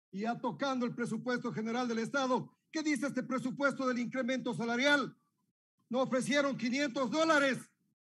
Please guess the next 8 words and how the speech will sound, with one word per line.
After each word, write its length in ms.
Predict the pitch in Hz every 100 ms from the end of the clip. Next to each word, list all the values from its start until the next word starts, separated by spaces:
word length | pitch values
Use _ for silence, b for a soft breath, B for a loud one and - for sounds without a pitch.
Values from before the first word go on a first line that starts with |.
| _
¿Qué 120 | - 330
dice 280 | 320 240
este 160 | 285 277
presupuesto, 920 | 254 269 269 285 285 254 254 175 - -
presidenta? 760 | 247 233 240 277 269 240 196 143 _ _ -
Discúlpeme, 680 | 254 - 311 302 240 247 247
colegas 400 | 262 277 269 240 254
legisladores 760 | 240 226 233 262 262 285 262 240